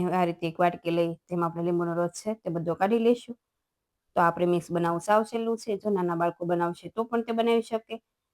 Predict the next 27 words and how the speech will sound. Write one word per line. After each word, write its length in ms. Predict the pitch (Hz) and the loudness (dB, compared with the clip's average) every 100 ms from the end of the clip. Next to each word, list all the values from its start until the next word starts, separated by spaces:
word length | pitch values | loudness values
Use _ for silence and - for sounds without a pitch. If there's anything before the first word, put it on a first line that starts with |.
| _ _ _ _ | _ _ _ _
અને 120 | 190 185 | -2 2
આ 140 | 175 | 2
રીતે 160 | 175 175 | 0 -2
આપણે 220 | 175 175 | -2 -2
બધો 140 | 175 175 | 2 4
રસ 180 | 175 - | 4 0
કાઢી 240 | 170 175 175 | -2 2 0
લીધો 220 | 170 170 | 0 -2
છે, 320 | - 175 170 - _ _ _ - | -2 -6 -6 -8 _ _ _ -2
તો 140 | 185 | 0
તેને 200 | 180 175 | 2 0
એક 80 | 175 | 0
પ્લેટમાં 320 | 175 175 175 170 | 2 0 0 -6
એડ 120 | - | -2
કરીશું. 420 | 220 240 - 233 220 _ _ _ _ _ _ _ _ _ _ _ _ _ _ _ - _ - | 2 2 2 -2 -2 _ _ _ _ _ _ _ _ _ _ _ _ _ _ _ -20 _ -4
અને 140 | 180 | 2
આ 160 | 165 175 | 4 6
જ 40 | 175 | 4
વાટકીના 420 | 175 175 175 170 | 2 2 2 2
માપથી 260 | 175 - 170 | 0 0 -2
આપણે 240 | 170 165 | -2 0
ચાર 140 | 175 | 4
વાટકી 340 | 175 175 175 - | 4 2 -4 -2
સુગર 200 | 220 233 | 0 2
એડ 140 | 233 | 0
કરવાની 420 | 233 233 226 233 233 | 0 2 4 4 0
છે. 120 | - | -6